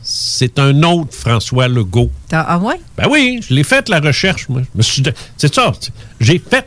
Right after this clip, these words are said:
Speaker 1: la recherche.
Speaker 2: Ah,
Speaker 1: C'est ça que je fais, moi,
Speaker 2: je,
Speaker 1: que les
Speaker 2: je,
Speaker 1: gens
Speaker 2: je,
Speaker 1: font
Speaker 2: je,
Speaker 1: pas.
Speaker 2: ouais.
Speaker 1: Je suis allé vérifier ça, puis effectivement, il y a un individu qui s'appelle François Legault, qui a été président, directeur général d'une grosse entreprise de pharmaceutique, puis c'est ci, puis c'est ça.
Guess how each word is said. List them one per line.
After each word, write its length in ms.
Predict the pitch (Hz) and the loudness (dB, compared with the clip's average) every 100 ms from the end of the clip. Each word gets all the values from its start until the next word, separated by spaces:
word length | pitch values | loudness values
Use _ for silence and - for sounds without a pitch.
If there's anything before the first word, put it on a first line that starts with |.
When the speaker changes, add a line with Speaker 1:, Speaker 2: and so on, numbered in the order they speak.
| - | -2
Speaker 1:
la 200 | 120 226 | 0 2
recherche. 520 | 202 151 143 - - - - - - | 2 0 -4 -6 -12 -16 -18 -12 -2
Speaker 2:
Ah, 140 | 127 | 0
Speaker 1:
C'est 60 | 120 | 2
ça 80 | 233 | 2
que 60 | |
je 140 | - - | 0 0
fais, 140 | 269 | 2
moi, 120 | 156 | 4
Speaker 2:
je, 100 | 147 | 2
Speaker 1:
que 60 | 127 | 4
les 120 | 135 | 2
Speaker 2:
je, 60 | 127 | 2
Speaker 1:
gens 80 | 202 | 0
Speaker 2:
je, 220 | - 170 | 0 0
Speaker 1:
font 80 | 151 | 0
Speaker 2:
je, 80 | - | 2
Speaker 1:
pas. 80 | 143 | 2
Speaker 2:
ouais. 180 | 240 294 - - - | 2 -2 -10 -18 -14
Speaker 1:
Je 60 | - | -2
suis 100 | 135 | 2
allé 200 | 139 160 | 4 4
vérifier 540 | 135 240 247 214 190 | 4 2 2 0 0
ça, 220 | 156 160 220 - | 0 -2 -4 0
puis 140 | 160 | 0
effectivement, 840 | 139 - 262 - - 156 101 104 - - - - - | 0 -2 -6 -4 -4 -2 -2 -6 -8 -14 -18 -18 -4
il 60 | 113 | 0
y 40 | |
a 40 | |
un 100 | 240 | 2
individu 580 | 247 165 123 101 87 - | 2 2 0 -2 -2 -4
qui 140 | - - | -4 -2
s'appelle 340 | 117 - 98 | -2 0 0
François 600 | - - - - 262 196 | -2 -8 0 2 2 2
Legault, 360 | 151 92 78 - - - - - | 2 2 0 -4 -6 -16 -16 -10
qui 100 | - | 0
a 60 | 120 | 0
été 280 | 117 160 160 | 2 0 0
président, 600 | 143 151 120 123 143 151 | 0 0 0 0 0 0
directeur 560 | 104 117 113 - 147 | -2 -2 0 0 0
général 560 | 117 113 101 117 139 107 | 2 2 2 2 2 0
d'une 200 | 87 95 | -4 -4
grosse 340 | 92 160 202 | 2 2 2
entreprise 480 | 143 107 98 - 143 | 0 0 0 2 0
de 80 | 101 | 0
pharmaceutique, 800 | - 90 90 85 73 71 175 214 | -2 0 2 0 -2 -2 -2 -2
puis 80 | - | -4
c'est 100 | 85 | -4
ci, 200 | - 196 | -2 -2
puis 100 | - | -2
c'est 140 | - | -2
ça. 200 | - - | 0 0